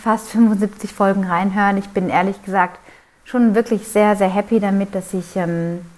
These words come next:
mich da weiter vorgearbeitet habe mit diesem Podcast, denn es ist letztendlich das Format, das mir am allermeisten Spaß macht.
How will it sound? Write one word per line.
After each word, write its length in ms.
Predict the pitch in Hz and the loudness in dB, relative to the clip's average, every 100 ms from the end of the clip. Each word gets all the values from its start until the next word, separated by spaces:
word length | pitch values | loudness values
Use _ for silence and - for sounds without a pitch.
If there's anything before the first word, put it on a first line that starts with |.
| - _ _ | -20 _ _
mich 220 | - 202 - | -8 -8 -2
da 180 | 202 | 0
weiter 300 | 185 196 202 | 2 2 0
vorgearbeitet 880 | 202 254 247 240 - 196 190 190 190 | -2 4 6 6 4 4 2 -2 -2
habe 140 | 196 190 | -4 -4
mit 80 | |
diesem 160 | 190 185 | -2 -2
Podcast, 720 | 180 190 - 202 175 185 - | -2 -4 -2 0 0 0 -4
denn 180 | 185 180 | -2 0
es 140 | 180 180 | -2 -4
ist 180 | 202 190 - | -8 -10 -2
letztendlich 400 | 190 190 - 190 | -2 0 0 -2
das 160 | 202 202 | -2 -4
Format, 340 | 208 185 185 | -2 0 0
das 140 | 190 - | 0 -4
mir 80 | 180 | -2
am 80 | |
allermeisten 580 | 170 190 190 170 170 185 | 0 0 2 0 0 -6
Spaß 440 | - - 220 254 254 | -4 2 2 2 0
macht. 360 | 240 240 - | 0 0 -10